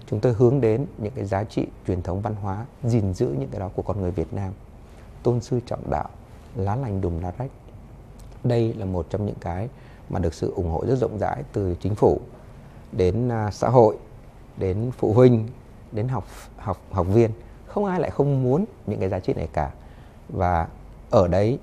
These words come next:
chúng ta không nói nhiều đến việc lợi nhuận. Khi cái chương trình mà tôi đang hiện giờ đang lan tỏa thì đó là một chương trình thiện nguyện.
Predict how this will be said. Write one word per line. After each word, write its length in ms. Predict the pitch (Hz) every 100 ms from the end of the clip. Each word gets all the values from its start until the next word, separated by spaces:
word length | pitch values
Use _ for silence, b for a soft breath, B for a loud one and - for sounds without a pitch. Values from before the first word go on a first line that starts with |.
| -
chúng 160 | - 104
ta 80 | 113
không 340 | - 139 127
nói 200 | 117 117
nhiều 360 | 143 107 90 90 - -
đến 260 | 104 135
việc 220 | 139 107 - - - -
lợi 180 | 113 123
nhuận. 160 | 98 - - - - - - B B B - -
Khi 140 | 143
cái 180 | - 120
chương 180 | 139 127
trình 240 | 107 92
mà 60 | 87
tôi 220 | 104 107
đang 220 | - 117 101
hiện 180 | 101
giờ 100 | 85 107
đang 200 | 104 107
lan 100 | 104 98
tỏa 160 | 95 - - B B -
thì 100 | 104
đó 140 | 92
là 100 | 123
một 180 | 120 101
chương 160 | 113 107
trình 160 | 110 - - - - -
thiện 240 | 143 110
nguyện. 120 | 107